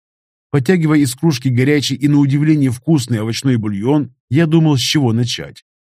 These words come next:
Если я сейчас позову, например, доктора Илью Сергеевича и начну излагать ему способ лечения астероидной горячки,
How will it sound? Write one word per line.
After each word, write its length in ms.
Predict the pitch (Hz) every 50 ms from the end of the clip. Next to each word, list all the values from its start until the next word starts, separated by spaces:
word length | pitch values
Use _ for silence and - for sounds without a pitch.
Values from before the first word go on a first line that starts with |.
| _ _
Если 300 | - 139 160 143 120 -
я 160 | 131 135 147 147
сейчас 420 | 117 135 123 - 143 135 117 -
позову, 560 | - - 127 113 123 131 127 135 143 139 113
например, 460 | 107 127 110 123 131 131 131 131 123
доктора 500 | 113 110 135 139 120 123 - 139 131 131
Илью 380 | 110 - 131 143 139 143 143 135
Сергеевича 840 | 117 - 139 139 139 123 127 110 101 92 85 80 - - 85 - _ _ _ _ _
и 60 | 131
начну 320 | 139 147 127 - 175 202 190
излагать 400 | 156 131 131 123 139 156 156 -
ему 160 | 147 135 127
способ 460 | 120 - - - 160 143 - 139 117
лечения 420 | 117 107 - - 143 139 139 143 117
астероидной 560 | 127 120 - 139 127 131 117 117 113 123 120
горячки, 680 | 113 123 139 127 98 76 - - - - - - -